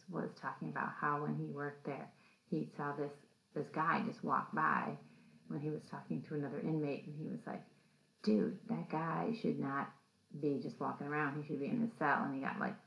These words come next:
super pissed off 'cause he thought this was a real guy. And it wasn't. Like, it was a ghost. And it was just like the ghost that I saw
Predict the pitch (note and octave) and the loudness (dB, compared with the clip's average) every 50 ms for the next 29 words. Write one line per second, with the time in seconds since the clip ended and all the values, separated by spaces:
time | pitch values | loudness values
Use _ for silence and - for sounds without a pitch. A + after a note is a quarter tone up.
0 | - - - - D3+ D3 D3+ D3 - - D3+ D3 - - E3 D3+ - - - - | -20 -4 2 2 2 4 2 0 0 0 -2 -2 0 2 4 4 4 4 0 -4
1 | - - C#3 C#3 C#3+ C#3 C#3 C3 - - C#3 C3+ D3 C#3+ - D3+ D3 C#3+ C#3+ C#3+ | -6 -4 -4 -4 -4 -2 -4 -4 -2 -4 -4 -6 -6 -8 -8 -8 -4 -2 -2 -2
2 | C#3 C#3 C#3+ C#3 C#3 - - - - - - _ _ _ _ _ _ - E3 D#3 | -2 -2 0 0 0 0 -2 -4 -10 -18 -20 _ _ _ _ _ _ 0 2 4
3 | D3 D3+ D3+ C#3+ C3+ - - - - - - - - - - D3 - - - - | 4 4 4 2 2 -2 -6 -8 -10 -12 -14 -18 -14 -6 -4 -4 -4 -4 -8 -8
4 | - - C#3+ C#3+ - - - - - - - - - - - - - _ _ _ | -6 -6 -4 -4 -2 0 0 0 0 -2 -6 -14 -20 -20 -20 -20 -20 _ _ _
5 | _ _ _ - D3+ D3+ D#3 D#3 - - D3+ D3+ - - D3 C#3 C#3 - - - | _ _ _ -2 0 2 2 0 0 -2 -4 -4 -2 0 0 0 0 -2 -4 -10
6 | - - - - C#3+ C3+ C3+ C3 C3 B2+ C3 B2+ - - - - - - - - | -12 -8 -4 -2 0 0 2 2 2 0 0 -2 -6 -10 -10 -10 -8 -8 0 2
7 | D#3+ D3 C#3+ - - C#3+ C3+ D3+ E3+ F3+ E3 - C#3+ B2 B2 C3+ A2 - | 2 2 2 2 0 0 0 2 0 0 0 0 2 2 2 2 0 -2